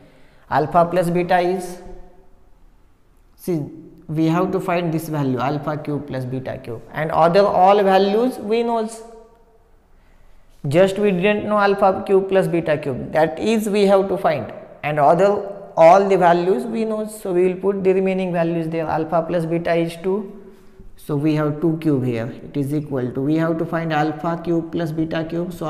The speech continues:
alpha cube plus beta cube remains as it is. Three multiplied by alpha into beta is minus seven, bracket close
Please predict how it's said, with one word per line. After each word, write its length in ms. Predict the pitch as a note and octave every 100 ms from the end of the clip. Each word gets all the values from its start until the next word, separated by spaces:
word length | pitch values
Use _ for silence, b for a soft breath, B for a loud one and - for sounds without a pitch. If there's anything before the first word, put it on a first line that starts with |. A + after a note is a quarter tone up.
| D3+
alpha 240 | D3+ E3
cube 460 | D#3+ D#3+ D#3+ - -
plus 220 | E3+ E3+
beta 280 | D#3+ D#3 D3+
cube 280 | D3+ D#3 D#3
remains 380 | D3+ C#3+ D#3 D#3
as 220 | C3+ B2+
it 140 | B2
is. 200 | A#2+ C3 b b b b b b -
Three 180 | E3+
multiplied 680 | F3 E3+ E3 E3+ E3 D#3+ D#3+
by 180 | D3+ E3 - D3+
alpha 200 | D#3+ F3
into 260 | E3+ E3+
beta 280 | E3+ E3+ E3+
is 340 | F3 F3 - - - B B B - -
minus 440 | D3+ D3+ D#3+ D3+
seven, 440 | D#3 B2+ A2+ C3 - - - - - _ - - - - - - -
bracket 460 | D3 C3+ C#3 C#3 -
close 420 | B2+ A2+ -